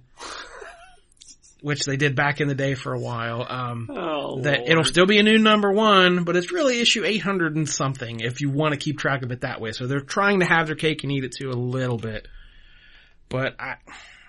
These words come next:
Speaker 1: I don't know. We put up a poll on Facebook, had some good responses. Um, I believe it was seventy-nine percent to twenty-one percent was the final tally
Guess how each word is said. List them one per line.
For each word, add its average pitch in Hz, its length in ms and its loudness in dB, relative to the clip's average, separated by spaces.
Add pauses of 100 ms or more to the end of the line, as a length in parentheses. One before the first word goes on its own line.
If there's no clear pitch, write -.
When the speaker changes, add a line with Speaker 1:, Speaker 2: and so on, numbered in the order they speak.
(140)
Speaker 1:
I 160 80 -2
don't 175 100 2
know. 147 80 4
We 170 140 2
put 220 160 4
up 202 120 4
a 170 60 -8
poll 214 320 6
on 196 120 2
Facebook, 202 500 0
had 180 140 2
some 160 160 -6
good 175 200 2
responses. 175 800 -2 (540)
Um, 151 640 -2
I - 120 -8
believe 160 280 0
it 160 60 -2
was 143 240 -2
seventy-nine 185 540 4
percent 190 380 2
to 165 60 -12
twenty-one 180 500 4
percent 180 420 0
was 151 120 -4
the 151 60 -6
final 170 480 -2
tally 170 680 2